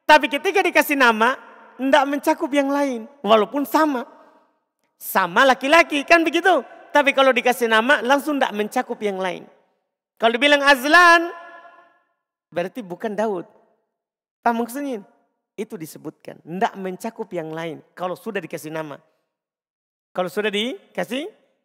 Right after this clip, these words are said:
nama. Jelas kan? Sama dengan tadi. Ada orang punya kelompok, dia punya singa banyak, dia kasih nama Usama. Orang lain dia kasih nama, siapa singanya? Hmm?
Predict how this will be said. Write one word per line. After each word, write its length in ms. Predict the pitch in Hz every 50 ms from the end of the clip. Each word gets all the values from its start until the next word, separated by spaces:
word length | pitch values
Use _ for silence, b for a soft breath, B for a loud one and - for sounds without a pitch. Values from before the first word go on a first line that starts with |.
| _ -
nama. 400 | 165 170 170 165 156 151 - - _ _ _ _ _ _ _ -
Jelas 240 | 175 226 233 220 196
kan? 160 | 226 240 247 - -
Sama 240 | - 294 302 277 214
dengan 240 | 208 190 185 160
tadi. 240 | - 233 208 190 175 - _ _ _ _ _ _ _ _ _ _ _ _ _ _ _ _ _ _ _ -
Ada 160 | 196 190 202
orang 400 | 208 240 240 233 220 220 220 226 - - - - _
punya 240 | - 214 208 202 196
kelompok, 680 | - 202 202 196 196 196 202 190 185 185 180 - - - _ _ _ _ _ _ _ _ _ _ _
dia 160 | - 175 208 -
punya 240 | - 196 190 185
singa 320 | 180 - - 254 240 233 214
banyak, 360 | 185 165 180 190 202 220 - - _ _ _ _ _ _ _ _ _ _ _ _
dia 100 | - 208
kasih 240 | 190 202 175 190 196
nama 160 | 208 208 208
Usama. 560 | 214 - 190 - - 202 190 180 165 156 143 _ _ _ _ _ _ _ _ _ _
Orang 240 | - 240 240 233 233 240
lain 200 | 262 269 247 220
dia 80 | 220
kasih 240 | 202 208 202 214 214
nama, 320 | 214 220 214 214 220 220 - _ _ _ _ _ _ _ _ _ _ _
siapa 300 | - - 226 220 220 214
singanya? 420 | - 226 214 220 220 220 226 262 _ _ _ _ _ _ _ _ _ _ _ _ _ _ _ _ _ _ _ _ _ _ _ _ _ _ _ _ _ _ _ _ -
Hmm? 180 | 202 240 403